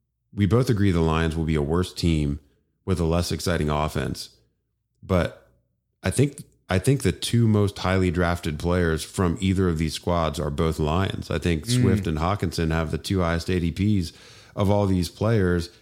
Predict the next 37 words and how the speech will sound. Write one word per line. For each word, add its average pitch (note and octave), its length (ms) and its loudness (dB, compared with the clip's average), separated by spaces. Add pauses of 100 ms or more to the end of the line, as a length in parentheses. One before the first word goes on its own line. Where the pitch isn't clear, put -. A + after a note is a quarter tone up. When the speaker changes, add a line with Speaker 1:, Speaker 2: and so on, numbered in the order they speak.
(120)
Speaker 1:
and G2+ 100 0
we G#2 60 4
expect G2+ 320 0
that F2+ 220 -2
team G#2 260 2
to F2 80 0
be E2 140 -2
bad. E2 580 0 (300)
Whereas F#2+ 320 2
we F2+ 100 0
think G2 220 0
the, E2+ 240 -2
the E2+ 240 0
Dolphins F2 440 -2
are D#2+ 140 0
an D#2 60 -2
up D#2+ 180 -4
and E2 100 -2
coming F2 380 -2
team D#2+ 360 -2
potentially D#2 800 -4 (320)
that, F2 240 0 (300)
you A2 180 0
know, E2+ 160 2
that - 180 -4
where, E2+ 640 -2 (440)
um, D2+ 560 -2 (160)
you - 420 -6
know, F2+ 80 2
we're E2+ 120 0
drafting E2+ 420 -2
players E2 320 0
maybe E2 240 0
more E2 440 0
at E2 120 -2
their D#2 140 -4
floor E2+ 600 -2